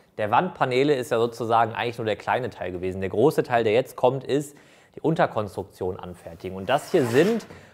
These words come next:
wunderbare Profile, die noch vom Bau meines Schlagzeugraums, wo wir heute ja schon waren, übrig sind. Das Video verlinke ich euch hier, beziehungsweise irgendeins, weil es hat länger gedauert, den zu bauen. Was wir jetzt machen müssen, wir werden jetzt diese Unterkonstruktion an die Wand bringen. Das ist etwas tricky, weil wir am Ende nur in den Nuten verschrauben.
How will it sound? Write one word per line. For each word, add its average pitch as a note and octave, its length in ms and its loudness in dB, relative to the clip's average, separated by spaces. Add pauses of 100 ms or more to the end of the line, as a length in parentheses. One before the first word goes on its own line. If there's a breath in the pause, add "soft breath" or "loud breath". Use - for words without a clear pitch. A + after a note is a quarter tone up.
wunderbare D#3+ 520 6
Profile, F#3 560 0
die C3+ 260 0
noch D3 300 2
vom B2 320 0
Bau A2 260 6
meines A2 280 -4
Schlagzeugraums, A#2 880 -2
wo G3 140 0
wir D#3+ 100 0
heute C#3+ 180 0
ja A#2+ 60 -4
schon G2 160 -8
waren, G#2 360 2
übrig E3+ 340 -4
sind. C#3 260 -4
Das - 140 -14
Video A#2 200 0
verlinke A2 340 -4
ich A2 80 -10
euch G2 140 -8
hier, C#3+ 200 -2
beziehungsweise G2+ 560 -6
irgendeins, A2 640 -4
weil - 100 -12
es - 100 -16
hat F#2+ 80 -12
länger A#2+ 220 0
gedauert, A#2+ 360 4
den A2+ 120 -2
zu A#2 140 -8
bauen. B2 340 6 (840 loud breath)
Was D#3+ 200 4
wir F#3 60 4
jetzt E3+ 140 0
machen D3 300 0
müssen, G2 420 0
wir F#2 100 -4
werden A2 180 2
jetzt A#2+ 140 -8
diese G#2 140 -2
Unterkonstruktion C#3 960 -4
an G2 100 -8
die F#2 120 -6
Wand C#3+ 260 0
bringen. D#3+ 160 -2
Das A#2 120 -4
ist D#3+ 220 -6
etwas E3 340 0
tricky, G#3 480 -2
weil A#2 320 0
wir E3 200 0
am B2+ 100 -4
Ende F3 340 -2
nur E3+ 640 -2
in E3 200 -4
den C#3 240 -2
Nuten F3 340 -2
verschrauben. E3 720 -2